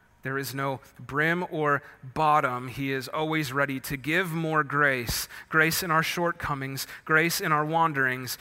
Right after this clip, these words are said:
grace in our desires, grace in our mistakes, grace in our betrayals. He gives more grace. "God, I love you, but I love something else." And he gives us more grace.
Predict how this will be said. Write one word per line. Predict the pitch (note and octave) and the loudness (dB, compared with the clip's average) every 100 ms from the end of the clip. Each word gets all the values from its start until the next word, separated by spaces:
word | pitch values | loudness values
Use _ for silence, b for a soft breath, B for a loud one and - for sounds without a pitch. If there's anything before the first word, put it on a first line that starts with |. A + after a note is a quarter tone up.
| B | B
grace | - D#3+ D#3 - | 0 2 2 0
in | F3 | 2
our | D#3 | 2
desires, | D#3 D#3 D3 C#3+ C3 C3 - B - | 2 2 2 2 2 -2 -6 B -2
grace | E3 D#3+ D#3+ | 2 2 0
in | E3 | 0
our | D3+ | 0
mistakes, | C#3+ - - D3+ C#3 - - B - | 0 -2 -2 -2 -2 -4 -10 B -2
grace | D#3+ D#3+ - | 0 2 0
in | D#3 | 0
our | |
betrayals. | C#3+ C3+ - F3 C#3+ C3 B2+ - B - | -2 -2 -2 0 0 0 -4 -8 B -14
He | - D3+ | -6 -6
gives | C3 D#3+ D#3 C3 - - - | -2 0 2 0 -4 -12 -8
more | D3 D3 C#3+ C3 B B | -6 -4 -2 -4 B B
grace. | D3 D#3 D3 C3 A#2+ - - | -8 -2 -2 -2 -6 -10 -10
"God, | D3 | -6
I | C3+ | -6
love | C3 C#3 C#3 | -6 -6 -8
you, | C3+ C3 | -8 -10
but | B2 | -10
I | |
love | A#2+ C3 C3 - | -10 -8 -10 -10
something | - B2+ B2+ B2+ | -12 -12 -10 -6
else." | B2+ A#2+ | -6 -6
And | E3+ D3 | -6 -6
he | D#3 B2 | -6 -8
gives | D#3 D3+ D3 C3 C#3+ | -4 -2 -2 -4 -2
us | C#3+ C3+ - C#3 | -2 -2 -6 -10
more | C3 C3 B2 A#2 A2+ G2 - _ | -12 -12 -10 -8 -8 -12 -18 _
grace. | - G#2 F#2 E2+ - - - - | -18 -14 -14 -16 -16 -16 -16 -18